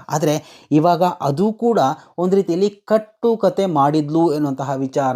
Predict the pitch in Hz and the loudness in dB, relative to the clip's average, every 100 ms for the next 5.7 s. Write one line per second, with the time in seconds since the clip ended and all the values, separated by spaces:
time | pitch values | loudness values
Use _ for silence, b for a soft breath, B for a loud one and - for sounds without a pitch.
0 | 139 147 120 131 151 120 117 117 127 117 | -4 -4 -4 -4 -4 -4 -4 -2 0 -2
1 | - 110 107 107 107 113 B B B 190 | 0 -2 -2 -8 -8 -8 B B B 0
2 | 240 233 220 214 202 208 208 180 175 180 | 4 4 4 0 2 0 0 -6 -4 -6
3 | 170 175 185 156 165 _ - 190 185 170 | -4 -2 -2 -4 -6 _ -2 -2 0 -4
4 | - 160 156 - 208 - - 165 143 143 | -2 -2 -2 -2 -2 -2 -4 0 0 -2
5 | - 135 127 139 151 143 | -2 -2 0 -2 -2 -4